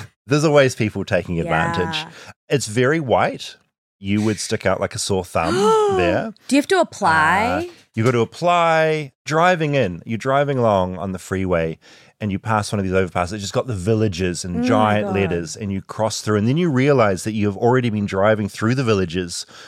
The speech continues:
Speaker 1: for miles and miles, and it's already all around you.
Speaker 2: It seems like a very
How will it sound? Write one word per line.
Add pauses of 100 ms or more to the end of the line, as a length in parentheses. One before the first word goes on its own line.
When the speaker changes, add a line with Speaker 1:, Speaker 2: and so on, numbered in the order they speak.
Speaker 1:
for
miles
and
miles,
and
it's
already
all
around
you. (240)
Speaker 2:
It
seems
like
a
very